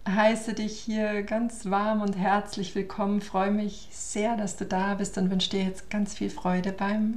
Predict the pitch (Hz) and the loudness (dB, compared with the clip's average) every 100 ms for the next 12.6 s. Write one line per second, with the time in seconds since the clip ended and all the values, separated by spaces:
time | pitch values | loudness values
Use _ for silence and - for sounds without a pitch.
0 | - 175 175 165 - - 190 175 - - | 0 0 0 -2 2 2 2 0 -4 -12
1 | - - - - - - - - - - | -12 -12 -12 -12 -12 -12 -12 -12 -12 -14
2 | - - - - - - - 370 381 285 | -14 -14 -14 -14 -16 -16 2 10 12 12
3 | 208 180 165 151 - - 247 247 - 202 | 12 8 6 2 -6 6 10 10 8 6
4 | - 190 - 208 190 180 185 220 240 180 | 8 6 8 8 10 10 12 12 10 8
5 | 160 190 - 196 180 - - - - - | 8 6 4 2 2 -4 -20 -20 -20 -20
6 | - - _ - 240 226 - 208 185 - | -20 -20 _ 8 10 10 8 4 4 8
7 | 214 202 - 196 196 - 208 185 - 202 | 10 10 8 6 6 8 8 10 6 2
8 | - 214 196 - - 208 208 196 160 202 | 2 2 2 2 8 10 10 8 6 6
9 | 202 - 196 202 202 190 190 202 208 202 | 4 4 6 8 8 6 6 10 10 10
10 | 196 214 214 - 254 254 233 214 196 247 | 10 8 8 6 6 10 10 10 10 8
11 | 196 202 - 208 202 202 - 240 240 - | 6 6 4 4 6 4 4 2 2 0
12 | - 262 254 269 - | 2 6 6 4 -2